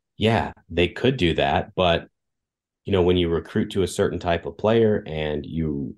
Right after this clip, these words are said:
are, are limited in, in the region where you can recruit, and that's another thing is, you know, if Fickell believes that the bulk of the roster is come, going to come within a three hundred mile radius, you know, what, what type of talent do you have there relative to the talent that these other programs have? I mean,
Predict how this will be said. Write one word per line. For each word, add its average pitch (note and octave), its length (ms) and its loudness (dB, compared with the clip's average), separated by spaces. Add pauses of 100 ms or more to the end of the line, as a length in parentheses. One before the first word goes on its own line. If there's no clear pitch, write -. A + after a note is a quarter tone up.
are, C2 280 -4
are D2+ 140 0
limited E2+ 480 4
in, D2+ 280 -2
in D2+ 160 -4
the C2+ 80 -6
region E2 400 0
where D2+ 100 -2
you D#2 160 -4
can C#2+ 280 -4
recruit, A#2+ 360 2
and F#2 180 2
that's B2 200 0
another C3 260 2
thing C#2+ 240 -4
is, D2 200 -4
you E2+ 140 -4
know, D#2 260 -4
if E2 160 -8
Fickell F#2+ 360 -6
believes F2 380 0
that D#2 200 -4 (360)
the - 60 -10
bulk E2+ 240 2
of - 60 2
the - 80 2
roster F2 380 2
is - 80 -4
come, E2 340 -2
going E2 240 2
to - 80 -4
come F2 200 0
within D#2 220 0
a D2+ 60 -2
three D#2+ 220 -2
hundred D#2+ 200 0
mile D2+ 220 0
radius, D#2 500 0
you E2+ 60 -6
know, D#2 120 -2
what, E2+ 260 0 (680)
what - 180 -2
type F#2+ 180 0
of E2 80 -4
talent F2 300 0
do E2+ 80 0
you E2 100 4
have E2 260 2
there E2 160 4
relative D2+ 440 0
to D#2 100 -4
the D2+ 80 -6
talent D#2+ 360 0
that E2 100 -6
these D#2 180 -4
other D#2 160 2
programs C#2+ 540 -2
have? F2+ 300 2
I - 20 -8
mean, G2+ 340 0